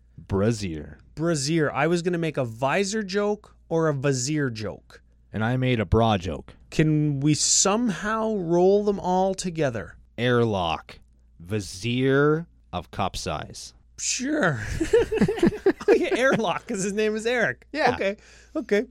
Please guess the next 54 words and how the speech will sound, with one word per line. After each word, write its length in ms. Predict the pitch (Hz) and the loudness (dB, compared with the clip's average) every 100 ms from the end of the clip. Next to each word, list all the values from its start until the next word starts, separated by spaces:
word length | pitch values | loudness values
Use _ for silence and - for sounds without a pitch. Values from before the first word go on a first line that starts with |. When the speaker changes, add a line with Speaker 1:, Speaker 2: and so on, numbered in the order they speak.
| - | -6
Speaker 1:
You 60 | 120 | 4
gotta 140 | 180 | 6
make 120 | 220 | 6
Speaker 2:
Vizier 60 | 214 | 4
Speaker 1:
fun 80 | - | 4
of 40 | |
Speaker 2:
of 40 | |
Speaker 1:
both 140 | - 123 | 4 4
Speaker 2:
cup 100 | 110 | 2
Speaker 1:
names. 100 | 107 | 0
Speaker 2:
size. 320 | 170 98 - _ _ - | -4 -6 -12 _ _ -6
Speaker 1:
Yeah. 180 | 202 - _ _ _ - - - | -4 -4 _ _ _ -20 -16 -4
Speaker 2:
Vizier 440 | 139 123 131 147 | 0 2 2 0
of 120 | 156 | -2
cup 240 | - 123 - | -2 -4 -2
size. 540 | - 101 90 92 - - - - - - | -4 -4 -6 -8 -8 -10 -20 -20 -20 -12
He 80 | - | -8
tests 340 | 135 131 120 - | -4 -2 -2 -2
them 100 | 135 | 0
all 200 | 123 127 | 2 2
out. 200 | 104 71 - _ - | 0 -4 -18 _ -4
Speaker 1:
Yeah, 120 | 170 - - | -4 -4 -10
make 160 | 107 110 | -8 -4
sure 160 | - | -2
that 40 | 107 | -2
Speaker 2:
Okay. 80 | 92 | 0
Speaker 1:
they're 120 | 101 | -2
all 300 | 98 98 92 - 107 95 | 0 -2 -4 -12 -18 -6
good 240 | 101 107 | -2 -2
and, 320 | 98 87 82 80 - - - - | -2 -4 -6 -10 -20 -20 -12 -4
I 80 | |
don't 100 | 95 | -2
know, 80 | 85 | -2
whatever 240 | 87 87 - | -2 -2 -4
shape 260 | - 92 | -4 -2
they're 80 | 98 | -2
supposed 260 | - 95 - | -4 -4 -4
to 60 | |
be. 200 | 101 101 | -4 -2
I 80 | 95 | 0
don't, 220 | 98 76 | -2 -2
I 80 | 92 | -4
don't 80 | 107 | -2
know 40 | |
what 160 | 78 71 | -4 -6
you 60 | 69 | -6
do. 220 | 73 95 - | -6 -6 -8
Speaker 2:
Yeah, 340 | 214 233 208 | -4 -2 0
I 320 | 180 156 143 | -2 -4 -4
mean, 220 | 143 139 131 | -6 -8 -8
I 80 | 135 | -8
don't 100 | 120 | -8
got 160 | 117 113 | -8 -8
boobs. 320 | 113 123 | -10 -10